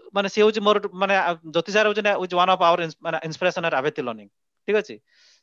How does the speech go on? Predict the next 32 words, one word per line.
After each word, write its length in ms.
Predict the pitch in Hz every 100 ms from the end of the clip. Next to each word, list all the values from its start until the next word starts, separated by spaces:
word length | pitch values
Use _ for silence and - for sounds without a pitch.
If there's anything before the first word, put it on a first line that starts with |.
| _
ତ 80 | 294 277 _ _
ତମକୁ 340 | - 185 285 277
କିଏ 160 | 254 220
ଇନ୍ସପାୟାର 320 | 160 190 170
କରୁଛି? 340 | 151 117 - 110 _
ପଞ୍ଚମରୁ 440 | - 156 233 247 220
ଅଷ୍ଟ 160 | -
ଶ୍ରେଣୀ 180 | 202 202
ପିଲାମାନେ, 460 | 196 160 151 143 190 285 -
ତମକୁ 320 | 170 240 254
କିଏ, 240 | - 233 220
ମୁଁ 140 | 185 190
ଓଡ଼ିଆରେ 300 | 170 190 190
ତାକୁ 160 | 185 170
କହିଦଉଛି, 460 | 156 139 127 - 349 _ - - _ _
ତମେ 140 | 226 247 180
ଏକୋଇଶ, 440 | 175 247 262 277
ତମକୁ 240 | 220 220 254
କିଏ 160 | 262 160
ଅନୁପ୍ରେରିତ 540 | 165 208 226 226 226
କରୁଛି? 400 | 170 160 156 117 110 _ _ _
କୌଣସି 280 | 196 254 254
ବ୍ୟକ୍ତି, 340 | 180 - -
ତୁମ 200 | - 175
ବାପା 320 | 143 139 - 185
ହେଇପାରନ୍ତି, 540 | 190 190 170 156 165
ତୁମ 180 | 160 156
ମା 240 | 139 156
ହେଇପାରନ୍ତି, 540 | 190 196 170 165 151 151
ତୁମ 180 | 170 160
ଭାଇ 280 | 139 202
ହେଇପାରେ, 520 | 233 226 196 165 156